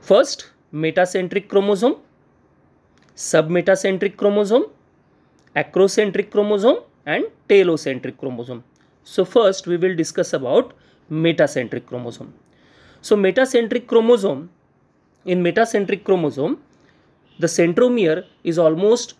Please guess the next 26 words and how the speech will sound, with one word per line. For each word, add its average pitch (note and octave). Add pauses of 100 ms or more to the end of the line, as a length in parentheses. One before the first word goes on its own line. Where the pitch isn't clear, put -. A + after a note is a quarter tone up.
(160)
present F3
in E3+
middle D#3
of F3
the E3+
chromosome. B2 (1300)
Due G3+
to C#4
that, D#3+ (560)
the C#3+
arms G#3+
of G#3
the G#3+
chromosomes G3
are F3
nearly D#3 (140)
equal, C3+ (1000)
and C#3+ (100)
metacentric F#3+
chromosome F3
appear D3+
V-shape E3 (320)
in E3
anaphase. - (1400)
Second F3
type, G#3+